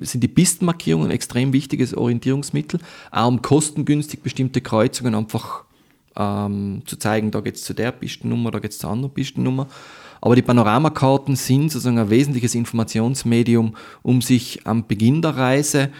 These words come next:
und in den Pausen ein Bild zu machen. Das hat auch diese Studie zur Nutzung von Panoramakarten ergeben. Die wesentlichen Momente, wo jemand Panoramakarte nutzt und sich einen Überblick macht, ist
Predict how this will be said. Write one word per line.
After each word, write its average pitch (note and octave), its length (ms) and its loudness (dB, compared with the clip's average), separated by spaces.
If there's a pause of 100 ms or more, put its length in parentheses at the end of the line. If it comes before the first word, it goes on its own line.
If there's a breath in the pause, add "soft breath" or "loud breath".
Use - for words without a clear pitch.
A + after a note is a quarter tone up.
(300 loud breath)
und D#3+ 440 2
in B2+ 180 0
den A2 200 0
Pausen A2+ 600 0
ein A2 80 -8
Bild G#2+ 280 -4
zu - 100 -8
machen. G#2 200 0
Das G#2+ 100 -2
hat A2+ 140 -2
auch A#2 100 0
diese A#2+ 180 -2
Studie C3+ 440 2
zur A#2 180 -2
Nutzung B2 380 -2
von A2+ 260 -2
Panoramakarten C3 800 -2
ergeben. B2 380 0 (500 loud breath)
Die G#2+ 120 -2
wesentlichen C#3+ 500 6
Momente, C3 520 2
wo B2 80 2
jemand B2+ 400 0
Panoramakarte A#2 840 0
nutzt D3 420 0
und A#2+ 120 -4
sich A#2 140 -8
einen B2+ 100 0
Überblick D3 440 -2
macht, B2+ 400 -4
ist - 420 -4